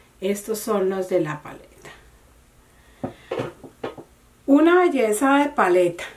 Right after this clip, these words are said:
una belleza de paleta. Y esto es de una marca que se llama Alamar. Esto es de una chica que es cubana, es latina,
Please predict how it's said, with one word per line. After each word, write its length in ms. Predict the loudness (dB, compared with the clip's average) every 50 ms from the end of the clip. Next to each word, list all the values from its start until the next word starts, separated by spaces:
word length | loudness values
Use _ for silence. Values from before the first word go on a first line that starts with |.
| -20 _ _ _ _ _ _ -6
una 320 | -4 -2 0 2 2 2 2
belleza 600 | 2 2 2 0 0 2 2 2 2 0 -4 -10 _ _ -16 -10
de 220 | -6 -4 -4 -4
paleta. 680 | -2 -2 -2 0 0 0 0 0 0 0 0 0 0 0 -2 -4 -12 -20 _ _ _ _ -20 _ _ _ _ _ _ -20 -20 -20 -20 _ _ _ -14 -12 -12 -12 -14 -12 -2 2
Y 220 | 4 6 6 6
esto 500 | 4 2 0 -2 -2 -2 0 0 2 2 2
es 260 | 2 2 2 2 2 4
de 80 | 4
una 220 | 6 6 6 6 6
marca 400 | 6 6 4 2 0 -2 -4 -4
que 140 | -4 -4
se 200 | -2 0 0 2
llama 500 | 2 2 2 2 2 2 2 0 -2 -6 -2
Alamar. 720 | 0 0 2 2 2 2 2 4 4 4 4 2 -2 -6 -12 -20 -20 -20 -20 -20 -20 -20 -20 -20 -20 _ _ -20 _ _ _ _ 0
Esto 300 | 2 2 2 2 2 2
es 120 | 2 4
de 120 | 4 4
una 240 | 4 4 2 0 0
chica 680 | -2 2 2 4 4 4 2 0 0 0 0 -2 -4 -10 -16 _ _ _ -12 -4
que 240 | 0 2 2 2 2
es 140 | 0 -4
cubana, 600 | -4 0 4 4 6 6 4 2 0 -2 -6 -10 -16 _ _ _ 0
es 360 | 2 2 2 2 0 -2 -4
latina, 720 | -2 0 2 2 2 4 4 4 4 4 0 -2 -6 -8